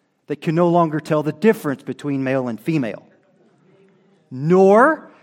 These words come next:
am I gonna let an ideology, I'm just gonna say, I have to say this.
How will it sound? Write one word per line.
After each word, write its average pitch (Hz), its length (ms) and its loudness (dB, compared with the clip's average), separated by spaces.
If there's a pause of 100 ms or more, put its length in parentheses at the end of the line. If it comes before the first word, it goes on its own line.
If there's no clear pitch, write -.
(140)
am 127 120 -4
I 160 100 4
gonna 190 240 0
let 185 300 2
an 160 100 -2
ideology, 196 1400 2 (2250)
I'm 127 80 -12
just 123 140 -10
gonna 170 140 -4
say, - 180 -8
I - 100 -8
have 156 180 0
to 165 60 -10
say 180 220 -2
this. - 320 -12